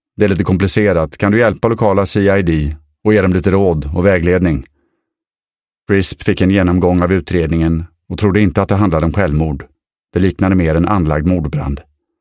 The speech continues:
Trots att kriminalkommissarien inte ens hade lämnat sitt skrivbord skulle besluten han fattade under dessa första minuter vara avgörande för utredningen och säkerställa en fällande dom för Catherines mördare.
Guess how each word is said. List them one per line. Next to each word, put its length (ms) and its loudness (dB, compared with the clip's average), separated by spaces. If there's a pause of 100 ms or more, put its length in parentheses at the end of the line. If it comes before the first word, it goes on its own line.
(840)
Trots 320 -2
att 180 2
kriminalkommissarien 960 2
inte 220 2
ens 220 0
hade 140 2
lämnat 360 0
sitt 120 -2
skrivbord 680 -2
skulle 280 0
besluten 440 -2
han 120 0
fattade 440 -2
under 220 0
dessa 260 -2
första 300 -4
minuter 560 -2 (320)
vara 180 2
avgörande 600 2
för 100 -2
utredningen 640 -2 (240)
och 200 -4
säkerställa 680 0
en 120 0
fällande 420 0
dom 320 -2 (100)
för 140 -6
Catherines 440 -2
mördare. 420 -2